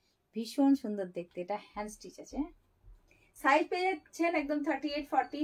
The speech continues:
ফর্টি টু, ফর্টি ফোর পর্যন্ত। থার্টি এইট, ফর্টি, ফর্টি টু, ফর্টি ফোর পর্যন্ত পাচ্ছেন। Price আছে টু টু ফাইভ zero, Price আছে টু টু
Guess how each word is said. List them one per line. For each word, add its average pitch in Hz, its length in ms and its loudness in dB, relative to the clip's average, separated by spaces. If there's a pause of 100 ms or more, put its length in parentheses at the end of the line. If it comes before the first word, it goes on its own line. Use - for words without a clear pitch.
ফর্টি 233 260 -4
টু, 277 120 -10
ফর্টি 220 240 -6
ফোর 208 100 -8 (100)
পর্যন্ত। 185 320 -16 (600)
থার্টি 240 320 0
এইট, 294 180 2
ফর্টি, 240 280 2 (120)
ফর্টি 220 280 -2
টু, 269 140 0
ফর্টি 220 240 -6
ফোর 262 140 -2 (100)
পর্যন্ত 208 280 -8 (120)
পাচ্ছেন। 220 320 2 (120)
Price 220 260 -4 (120)
আছে 240 160 -10 (120)
টু 311 140 -2
টু 320 60 -8 (100)
ফাইভ 160 180 -4 (120)
zero, - 180 -14 (580)
Price 262 260 4 (100)
আছে 302 180 -2 (120)
টু 294 140 -2
টু 339 60 -2